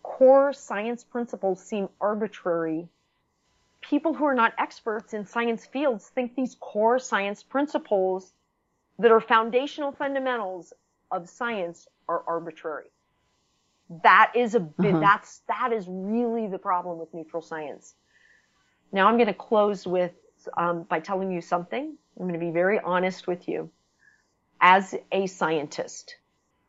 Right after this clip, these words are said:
Speaker 1: somebody who has dedicated a significant portion of their life to helping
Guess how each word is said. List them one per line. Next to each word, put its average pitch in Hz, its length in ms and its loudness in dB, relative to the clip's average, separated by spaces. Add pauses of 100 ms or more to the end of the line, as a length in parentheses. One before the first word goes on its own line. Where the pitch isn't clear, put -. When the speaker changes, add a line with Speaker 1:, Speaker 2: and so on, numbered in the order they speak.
(160)
Speaker 1:
somebody 208 340 2
who 202 160 0
has 175 500 0
dedicated 190 1160 0
a 180 280 -4 (120)
significant 185 720 -4
portion 180 320 -4
of 170 100 -4
their 175 160 2
life 151 340 -2
to 165 140 -8
helping 165 440 -4